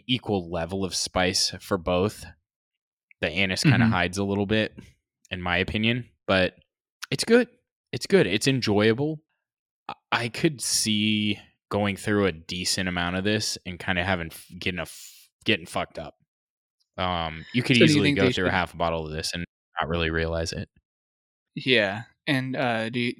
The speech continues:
Speaker 2: so do you think that they should make this one into a one point seven five?
Speaker 1: Uh, no, I think it, I think, uh, why? Um, I think the one point seven five would bring it down a little bit,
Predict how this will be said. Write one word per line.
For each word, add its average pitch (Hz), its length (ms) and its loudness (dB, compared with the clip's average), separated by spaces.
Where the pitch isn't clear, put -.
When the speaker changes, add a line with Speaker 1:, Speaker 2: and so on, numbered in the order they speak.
Speaker 2:
so - 240 4
do 120 60 2
you 117 100 0
think 120 240 -2
that 117 100 -2
they 113 140 0
should 113 360 -2
make 113 260 0
this 113 260 2
one 127 400 4
into 120 440 4
a 113 40 8
one 120 220 4
point 120 240 4
seven 117 240 2
five? 135 320 4
Speaker 1:
Uh, 277 440 6
no, 175 280 8
I 190 100 6
think 269 220 -2
it, 151 260 4
I 127 140 4
think, - 580 -4
uh, 104 120 0
why? 90 720 0
Um, 95 560 0
I - 80 0
think 151 180 6
the 143 120 8
one 117 260 4
point 117 280 2
seven 101 320 2
five 98 340 2
would 95 220 -2
bring 95 200 -2
it - 180 -8
down 80 260 -8
a 101 80 -4
little 143 220 -2
bit, 196 280 -8